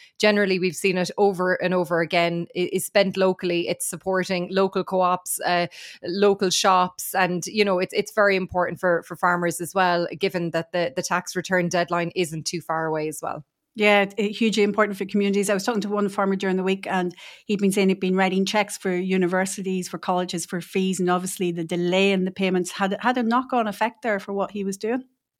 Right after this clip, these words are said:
Speaker 1: Absolutely. I mean, look, farmers are, are, are self-employed, Frances. They have bills to pay themselves as well. And, uh, you know, it does come as a, a relief to, to get those checks, uh, into the bank account, uh, at this time every year.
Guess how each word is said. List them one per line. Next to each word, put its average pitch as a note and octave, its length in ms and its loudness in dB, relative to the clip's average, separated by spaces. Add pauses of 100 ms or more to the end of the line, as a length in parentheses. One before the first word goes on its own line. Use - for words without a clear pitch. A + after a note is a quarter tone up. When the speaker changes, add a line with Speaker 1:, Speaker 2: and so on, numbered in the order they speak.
(200)
Speaker 1:
Absolutely. G3 580 -2
I F#3 80 2
mean, G#3 200 0
look, G#3 180 0
farmers A3+ 360 4
are, F#3 160 4
are, F3+ 200 2
are F#3 100 2
self-employed, G3 640 0
Frances. F#3 380 0
They G3 100 2
have F#3 220 0
bills G3 260 0
to - 80 -2
pay F#3 220 0
themselves F#3 640 2
as F3 160 -2
well. F#3+ 420 2
And, F3+ 360 -2
uh, F3+ 160 4 (340)
you G#3 80 2
know, G3+ 140 2
it - 80 -2
does G#3 240 2
come F#3+ 320 4
as F#3 200 0
a, F3+ 260 0
a D#3 40 -4
relief F#3+ 540 0
to, G3 240 0
to F#3 100 -4
get G3 200 0
those F#3 200 0
checks, - 460 -2
uh, F#3 180 2
into G3 240 0
the F#3+ 80 -4
bank F3+ 260 0
account, F3+ 480 -2
uh, F3+ 220 2
at F3+ 240 -4
this F#3+ 200 0
time F3+ 280 -2
every F3+ 300 0
year. F3 280 0